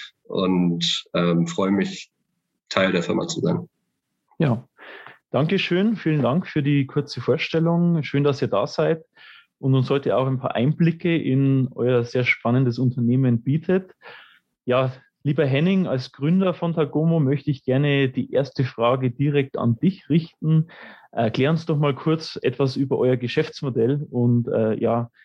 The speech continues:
Speaker 2: erzähl uns doch einfach mal, wie du dazu gekommen bist, Tagomo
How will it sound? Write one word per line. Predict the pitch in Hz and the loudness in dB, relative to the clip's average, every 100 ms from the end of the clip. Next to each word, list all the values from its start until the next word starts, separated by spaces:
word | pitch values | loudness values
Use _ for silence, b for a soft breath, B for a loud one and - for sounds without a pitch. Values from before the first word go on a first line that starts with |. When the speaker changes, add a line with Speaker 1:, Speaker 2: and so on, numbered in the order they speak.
| b | b
Speaker 2:
erzähl | 113 127 143 | -4 0 0
uns | 143 | -2
doch | 131 | -2
einfach | 110 127 135 | 0 0 0
mal, | 131 120 127 120 | 0 2 0 0
wie | 143 | -2
du | 143 139 127 | 0 0 0
dazu | 127 - 135 | -4 -4 -2
gekommen | 135 - 143 143 123 | -2 -2 0 0 2
bist, | 123 117 - | -2 -4 -4
Tagomo | 113 107 117 117 107 113 | -4 0 2 2 2 -2